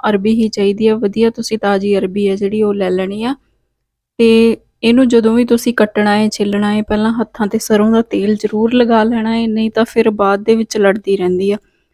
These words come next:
ਆਪਾਂ ਸਰੋਂ ਦਾ ਤੇਲ ਹੱਥਾਂ ਤੇ ਚੰਗੀ ਤਰ੍ਹਾਂ ਕੋਟ ਕਰ ਲਵਾਂਗੇ ਤਾਂ ਕਿ ਬਾਅਦ ਦੇ ਵਿੱਚ ਆਪਣੇ ਹੱਥਾਂ ਤੇ ਇਹ ਬਿਲਕੁਲ ਵੀ ਖਾਰਸ਼ ਨਾ ਕਰੇ। ਤੇ ਹੁਣ ਆਪਾਂ ਅਰਬੀ ਆ ਜਿਹੜੀ ਛਿੱਲ ਲਵਾਂਗੇ। ਇਸ ਤਰ੍ਹਾਂ ਤੁਸੀਂ ਚਾਹੋ ਇਹਨੂੰ ਪਹਿਲਾਂ ਵੀ ਆ ਜਿਹੜਾ ਧੋ ਸਕਦੇ ਹੋ ਜਾਂ ਬਾਅਦ ਦੇ ਵਿੱਚ ਵੀ ਧੋ ਸਕਦੇ ਹੋ।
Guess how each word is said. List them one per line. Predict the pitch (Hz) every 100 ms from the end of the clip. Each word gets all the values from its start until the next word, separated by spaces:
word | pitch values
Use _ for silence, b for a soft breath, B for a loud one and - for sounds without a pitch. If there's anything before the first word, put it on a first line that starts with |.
| _
ਆਪਾਂ | 220 220 233
ਸਰੋਂ | 233 233 247
ਦਾ | 254
ਤੇਲ | 240 220 226
ਹੱਥਾਂ | 214 - 214
ਤੇ | 214
ਚੰਗੀ | 226 226
ਤਰ੍ਹਾਂ | 240 240 233
ਕੋਟ | 214 208
ਕਰ | - 214
ਲਵਾਂਗੇ | 220 226 240 277
ਤਾਂ | 277 226
ਕਿ | 208 214
ਬਾਅਦ | 214 208 214
ਦੇ | 226
ਵਿੱਚ | 226 220
ਆਪਣੇ | 208 208
ਹੱਥਾਂ | 214 - 208
ਤੇ | 196 208
ਇਹ | 196 330 b b _ -
ਬਿਲਕੁਲ | 247 240 247 262
ਵੀ | 269
ਖਾਰਸ਼ | 269 226 208 - 226
ਨਾ | 220
ਕਰੇ। | 220 233 294 320 _ _ _ _ _ -
ਤੇ | 226
ਹੁਣ | 240 233
ਆਪਾਂ | 226 226 226 -
ਅਰਬੀ | 214 202 214 220
ਆ | 214
ਜਿਹੜੀ | 220 233
ਛਿੱਲ | 240 240 208 196
ਲਵਾਂਗੇ। | 196 202 196 190 208 _ _ _ _ _
ਇਸ | 226 226
ਤਰ੍ਹਾਂ | - 247 240
ਤੁਸੀਂ | 240 247 240
ਚਾਹੋ | 233 226 240
ਇਹਨੂੰ | 233 247 240
ਪਹਿਲਾਂ | 220 214 220
ਵੀ | 240 226
ਆ |
ਜਿਹੜਾ | 220 214 226 226
ਧੋ | 233
ਸਕਦੇ | 220 196 196 214
ਹੋ | 240
ਜਾਂ | 247 214
ਬਾਅਦ | 196 196 196
ਦੇ | 202
ਵਿੱਚ | 208 196 202
ਵੀ | 196
ਧੋ | 214 208
ਸਕਦੇ | - 202 202 208
ਹੋ। | 208